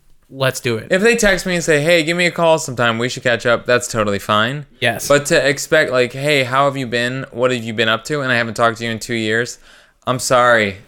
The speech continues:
Speaker 2: I'm, I hate texting.
Speaker 1: Interesting.
Speaker 2: I'm not gonna,
Speaker 1: I
Speaker 2: like,
Speaker 1: mean,
Speaker 2: think
Speaker 1: I do
Speaker 2: about, I'm not
Speaker 1: too.
Speaker 2: gonna, like,
Speaker 1: I do
Speaker 2: write you a
Speaker 1: too.
Speaker 2: letter. And also, it's like, I, I just, to me, that, uh, I don't know. Or, okay, put it in
Speaker 1: You're
Speaker 2: a
Speaker 1: right in the se-, dude, the bottom line is that, like, a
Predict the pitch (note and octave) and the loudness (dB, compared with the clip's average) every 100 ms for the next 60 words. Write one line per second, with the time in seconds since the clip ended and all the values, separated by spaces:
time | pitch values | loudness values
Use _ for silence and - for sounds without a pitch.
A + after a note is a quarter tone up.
0 | - D3+ E3 E3 E3 D3+ F#3+ F#3+ F3+ F#3 | -4 -2 0 0 0 0 -2 0 0 2
1 | D3 C3+ G#2+ A#2+ A2 A2+ F#3 A3 A#3+ A#3 | 2 0 0 0 -2 -2 0 0 4 4
2 | C#4 A3 A3+ B3 F#3+ - A3+ E3 A2+ A2 | 6 6 4 4 4 4 4 2 0 2
3 | D#3 F#3 D3+ C#3+ A#2+ A2+ D#3 C3+ B2+ F3 | 4 2 2 2 2 2 2 2 2 2
4 | G#3 G#3 A3+ G#3+ G#3+ F3+ - - _ _ | 0 2 0 0 -2 -2 -10 -20 _ _
5 | - F#3 - - F#3 G3 G#3 - F#3+ F3+ | -6 -6 -8 -4 0 0 -2 -2 -2 0
6 | G3+ G#3 G#3 - _ - D#3 D#3 D3+ - | 2 2 -2 -6 _ -4 0 0 0 -6
7 | _ - D3+ C#3 - _ _ _ - D#3+ | _ 0 0 -2 -10 _ _ _ -2 0
8 | B2+ F#2+ B1+ - F#3+ E3+ F3+ C#3 G2+ D#3+ | 0 -2 -4 2 4 6 4 2 0 2
9 | F3+ F3+ F3 C4 B3 C4+ F4 D4 A3+ - | 2 2 4 6 6 4 4 4 4 2
10 | A3 D3 D3+ A#2+ E3+ F3+ A3+ A#3+ F3+ E3+ | 0 2 4 4 4 4 4 4 4 4
11 | D3+ C#3 B2 G#2+ A#2 G#2+ - _ - F3 | 4 4 2 2 -2 -2 -12 _ 2 4
12 | D#3+ D#3 | 4 -2